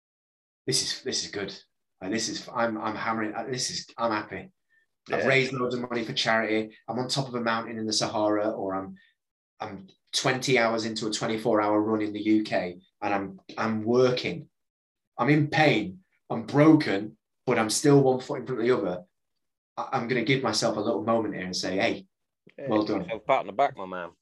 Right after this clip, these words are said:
Speaker 2: Give yourself a
Speaker 1: Now I'm
Speaker 2: pat on
Speaker 1: gonna
Speaker 2: the
Speaker 1: get
Speaker 2: back.
Speaker 1: on with it. Now I'm gonna get on with it because we get a bit funny about self-praise. But pe-, people should just go and try this stuff because it's, and you don't need to be super fit. You don't need to be a superhuman to do any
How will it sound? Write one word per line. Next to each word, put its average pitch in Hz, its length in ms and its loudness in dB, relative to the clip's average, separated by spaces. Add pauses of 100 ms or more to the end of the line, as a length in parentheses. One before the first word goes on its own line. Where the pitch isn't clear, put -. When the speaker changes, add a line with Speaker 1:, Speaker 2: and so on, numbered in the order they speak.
(100)
Speaker 2:
Give 127 80 -12
yourself 127 200 -2
a - 20 4
Speaker 1:
Now 170 180 6
I'm - 20 8
Speaker 2:
pat - 0 -
on 170 60 6
Speaker 1:
gonna 160 80 6
Speaker 2:
the 151 80 6
Speaker 1:
get 156 80 8
Speaker 2:
back. 151 80 4
Speaker 1:
on 143 80 8
with 113 140 6
it. 110 240 -2 (100)
Now 139 200 4
I'm 147 80 6
gonna 143 140 6
get 143 140 4
on 131 160 -2
with 110 120 -4
it 107 140 0
because 110 500 -8
we 110 220 -4
get 110 160 0
a - 40 -2
bit 107 140 -4
funny 123 220 -2
about 95 320 0 (400)
self-praise. 123 840 2 (460)
But 123 220 4 (1040)
pe-, 147 240 8
people 156 360 6
should 143 160 4
just - 140 -4
go 123 140 4
and 110 120 -2
try 113 200 -2 (180)
this 95 180 0
stuff - 280 -4
because 95 300 -8
it's, - 420 -6 (160)
and 113 80 -2
you 110 80 -2
don't 139 160 4
need 139 120 -2
to - 100 -4
be 143 80 0
super 139 260 0
fit. - 320 -2 (280)
You - 80 -12
don't 120 140 0
need 123 140 -2
to - 80 -10
be 127 80 4
a 123 40 2
superhuman 113 760 0
to 107 140 -4
do 107 340 6 (340)
any 117 420 -2